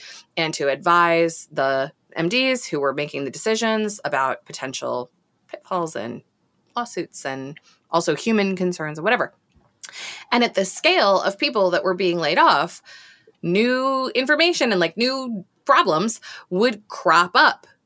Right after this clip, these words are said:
in one of those severance conversations. And I'll give you an example.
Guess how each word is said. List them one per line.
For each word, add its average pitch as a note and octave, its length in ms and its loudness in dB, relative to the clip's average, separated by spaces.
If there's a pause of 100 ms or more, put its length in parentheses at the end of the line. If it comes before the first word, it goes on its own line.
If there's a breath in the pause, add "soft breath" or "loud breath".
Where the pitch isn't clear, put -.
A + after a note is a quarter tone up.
(140)
in F#3 300 4
one D#3 220 2
of F3+ 160 2
those D#3 240 2
severance C4+ 300 2
conversations. - 600 -6 (260 loud breath)
And D#3+ 140 0
I'll D#3 100 0
give A#3+ 200 2
you B3+ 120 2
an B3 80 4
example. C3 560 -4